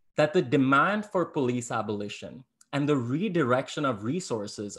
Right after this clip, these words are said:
away from policing and the carceral system more generally is not new. Rather, a number of activists, scholars, prisoners, and formerly incarcerated people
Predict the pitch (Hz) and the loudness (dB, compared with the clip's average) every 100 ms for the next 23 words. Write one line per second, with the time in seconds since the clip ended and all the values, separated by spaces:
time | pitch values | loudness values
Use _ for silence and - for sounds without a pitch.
0 | - 120 113 135 165 165 139 - 127 120 | -2 0 2 0 0 -2 -4 -2 -2 -2
1 | 135 165 151 131 113 - 127 127 - 131 | -2 -2 -2 -2 -4 -2 0 0 0 -4
2 | 117 117 131 120 123 110 107 107 90 117 | -2 -4 -8 -6 -4 -2 -2 -4 -4 -2
3 | 147 120 65 73 - _ _ _ - 143 | -2 -4 -6 -14 -20 _ _ _ -4 -2
4 | 127 120 120 120 120 120 85 _ _ _ | 4 4 4 0 -2 -2 -6 _ _ _
5 | _ _ _ - 117 151 185 131 95 - | _ _ _ 0 4 6 6 2 0 -8
6 | _ _ 147 143 143 180 196 156 - - | _ _ 0 4 4 4 4 4 2 0
7 | 127 135 - 156 180 180 - - - _ | 0 0 -2 -2 -2 -4 -8 -18 -18 _
8 | _ - - 131 139 151 156 156 - _ | _ -12 0 4 6 4 2 -2 -12 _
9 | - 165 170 160 117 113 113 - 120 117 | -4 -2 0 2 2 0 -4 -4 -4 -2
10 | 131 139 151 156 160 160 143 127 127 117 | -2 0 2 0 2 0 -2 -2 -2 -2
11 | 127 120 113 117 - 147 170 - 71 - | -4 -4 -4 -8 -8 -8 -8 -8 -10 -12